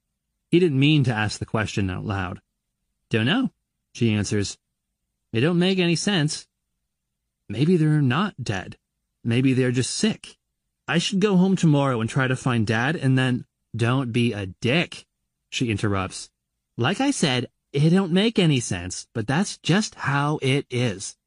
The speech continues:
Keith wipes more tears from his face, hoping she'll think it's just the smoke from the fire getting in his eyes. He clears his throat. "What about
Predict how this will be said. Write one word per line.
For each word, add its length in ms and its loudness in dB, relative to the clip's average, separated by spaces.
Keith 320 2
wipes 340 -2
more 240 2
tears 400 -2
from 140 -4
his 160 -8
face, 400 -8
hoping 340 2
she'll 220 0
think 260 0
it's 160 -2
just 300 -2
the 80 -2
smoke 420 -2
from 160 0
the 100 -2
fire 460 -2
getting 260 -4
in 120 -4
his 100 -6
eyes. 340 -8
He 100 0
clears 380 0
his 180 -4
throat. 420 -4
"What 160 4
about 640 0